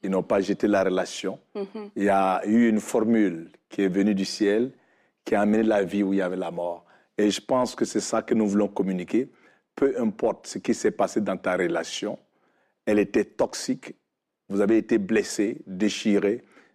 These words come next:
Speaker 1: mais à la fin de la journée, avec Christ qui nous a confié le message de la réconciliation, Dieu est capable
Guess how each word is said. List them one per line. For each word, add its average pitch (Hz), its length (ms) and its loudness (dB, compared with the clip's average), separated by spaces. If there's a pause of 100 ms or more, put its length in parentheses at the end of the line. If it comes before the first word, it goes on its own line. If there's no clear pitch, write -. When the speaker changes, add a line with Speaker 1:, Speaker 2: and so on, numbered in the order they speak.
(120)
Speaker 1:
mais 104 240 4
à 95 100 0
la 101 160 2
fin 113 160 0
de 110 60 2
la 101 120 4
journée, 92 640 -4
avec 98 380 0
Christ 135 460 -2 (500)
qui 101 100 0
nous 104 220 2
a 101 80 2
confié 117 480 0
le 104 100 4
message 98 360 -2
de 101 100 -6
la 95 80 0
réconciliation, 90 760 -8 (420)
Dieu 131 400 0
est 107 140 -2
capable 110 680 -2